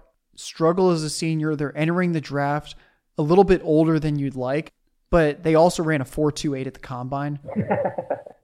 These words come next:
Speaker 1: So it, there's just tantalizing upside there.
Speaker 2: I, I like, I like that analogy. I don't know if it's true, but we'll take it.
Speaker 1: I, I think it applies there.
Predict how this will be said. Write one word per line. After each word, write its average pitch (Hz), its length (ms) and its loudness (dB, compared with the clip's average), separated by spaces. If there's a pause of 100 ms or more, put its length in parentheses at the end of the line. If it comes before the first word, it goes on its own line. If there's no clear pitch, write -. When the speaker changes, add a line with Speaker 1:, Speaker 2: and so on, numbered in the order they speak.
(140)
Speaker 1:
So 170 360 6
it, 180 240 2
there's 170 220 6
just 156 280 -2
tantalizing 165 840 2
upside 151 540 0
there. 160 300 -2 (100)
Speaker 2:
I, 147 220 6
I 156 160 8
like, 190 200 6
I 190 160 2
like 285 200 4
that 135 320 2
analogy. 135 520 2
I 147 60 8
don't 160 120 8
know 156 80 2 (100)
if - 100 -4
it's - 140 -18
true, 170 240 8
but 131 240 -2
we'll 151 220 4
take 143 180 -4
it. 127 280 -6 (240)
Speaker 1:
I, 170 300 0 (260)
I 196 80 4
think 254 140 0
it 190 40 4
applies 127 360 -2
there. 139 240 -6